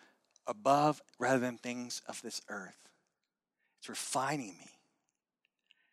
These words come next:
And so that makes me think what Eric Santata said.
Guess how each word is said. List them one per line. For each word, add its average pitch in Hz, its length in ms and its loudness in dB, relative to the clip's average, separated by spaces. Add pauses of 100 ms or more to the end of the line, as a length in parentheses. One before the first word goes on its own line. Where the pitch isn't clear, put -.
(140)
And 131 100 -4
so 131 120 -2
that 135 80 0
makes 151 200 -2
me 160 60 -6
think 147 400 -4
what 123 140 0
Eric 127 220 -2
Santata 127 440 -4
said. 98 340 -4